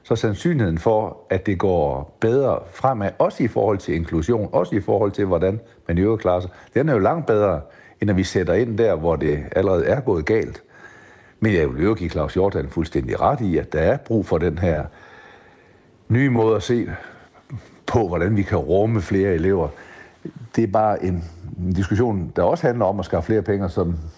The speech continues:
jo S F står på tæerne for hver dag. Men jeg synes jo igen, det vil være synd at tale ned,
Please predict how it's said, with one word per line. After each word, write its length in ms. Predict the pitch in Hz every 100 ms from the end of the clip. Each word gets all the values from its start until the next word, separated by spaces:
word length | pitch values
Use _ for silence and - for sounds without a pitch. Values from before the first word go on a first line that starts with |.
| 110
jo 360 | 92 - 92
S 120 | 104 107
F 40 |
står 200 | - 98
på 140 | 87 92
tæerne 360 | - 117 98
for 300 | 87 104 113 - - - -
hver 180 | 104 90
dag. 280 | 117 117 -
Men 600 | 57 65 87 92 92 87 - -
jeg 120 | 98
synes 240 | 92 101 87
jo 60 |
igen, 260 | 90 98 123
det 100 | 120
vil 100 | 90
være 100 | 87
synd 240 | - 156 85
at 100 | 80
tale 360 | - 82 78
ned, 240 | 104 147